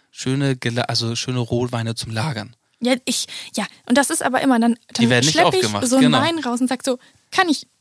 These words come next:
Speaker 2: den hier nehmen?“ „Nee, der ist voll teuer.“ <laughs> Und ich so, „Ja, ist ja schön, aber ich möchte jetzt gerne einen schönen Wein trinken.“ Und wenn wir dann nur solche Weine da liegen haben,
Speaker 1: Ja, ich
Speaker 2: das
Speaker 1: st-,
Speaker 2: macht
Speaker 1: ich,
Speaker 2: mich traurig.
Speaker 1: ich stock auch wieder auf.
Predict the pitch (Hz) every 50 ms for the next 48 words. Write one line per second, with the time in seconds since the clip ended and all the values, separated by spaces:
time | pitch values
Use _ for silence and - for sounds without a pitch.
0 | _ _ _ _ _ _ _ _ _ _ - 359 392 440 440 370 330 302 262 262
1 | 254 262 302 - - - - _ 220 240 233 190 - _ _ - 220 233 - -
2 | 247 233 - - 233 233 208 185 175 - - - 214 - - 302 - - - -
3 | - - - - - - - - - - - - - - - 381 339 - - -
4 | - - - - - - - - - 359 349 - - - 453 466 453 415 330 -
5 | 269 277 277 285 - 359 349 285 - 285 240 277 - - 285 285 277 269 269 -
6 | 320 311 277 254 269 285 302 330 349 339 - 247 220 220 214 - - 233 254 -
7 | 233 240 247 247 240 247 233 240 233 240 269 311 320 285 269 285 - 285 240 233
8 | 233 247 247 254 233 233 226 233 285 302 285 254 226 214 214 233 285 370 - -
9 | - - - - - 107 110 123 - - - 247 226 - 277 294 - - 302 285
10 | - - - 277 277 285 247 202 175 - - 156 127 - - - 131 - - 120
11 | 113 113 107 - - - - -